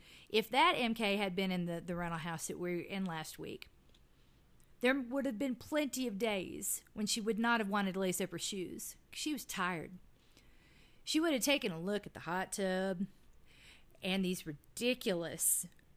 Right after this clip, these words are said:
gluten-free Cheeto type things that a friend left at our house as a housewarming gift.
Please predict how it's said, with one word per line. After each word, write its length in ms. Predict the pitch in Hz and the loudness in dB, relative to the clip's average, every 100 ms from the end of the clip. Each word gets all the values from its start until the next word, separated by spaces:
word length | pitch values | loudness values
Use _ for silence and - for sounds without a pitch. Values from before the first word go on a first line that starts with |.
| - 190 | -10 2
gluten-free 800 | 240 240 226 - 220 220 214 | 4 4 0 0 2 4 4
Cheeto 480 | 196 - 226 208 185 | 2 2 2 4 4
type 540 | 180 - - 185 170 - - - | 2 -4 0 0 -2 -8 -20 -2
things 720 | 196 180 156 147 - - - - - - - - - - | 0 0 -2 -8 -4 -4 -4 -10 -20 -20 -20 -20 -6 2
that 140 | 190 | 2
a 60 | 180 | 2
friend 680 | - 190 175 - 196 208 - - - - - - - - | -2 0 0 -4 -8 -8 -10 -20 -20 -20 -20 -20 -12 -2
left 220 | 185 - | 0 0
at 60 | 175 | -2
our 140 | 165 | -2
house 640 | 156 - 185 165 - - - | -2 -2 -2 -2 -2 -4 -2
as 120 | 175 | -4
a 40 | 180 | -6
housewarming 640 | - 233 226 - 165 175 | -4 -2 -2 -4 -6 -6
gift. 380 | - 117 - - | -8 -8 -8 -12